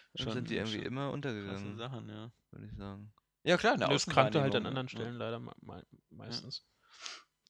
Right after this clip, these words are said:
Speaker 3: Tja. Ansonsten,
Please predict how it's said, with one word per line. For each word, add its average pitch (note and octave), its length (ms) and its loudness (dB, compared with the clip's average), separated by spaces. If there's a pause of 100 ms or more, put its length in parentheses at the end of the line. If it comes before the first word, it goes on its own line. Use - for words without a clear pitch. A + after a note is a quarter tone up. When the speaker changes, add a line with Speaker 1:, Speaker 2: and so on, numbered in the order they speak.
Speaker 3:
Tja. - 180 -4 (1200)
Ansonsten, C#3+ 680 0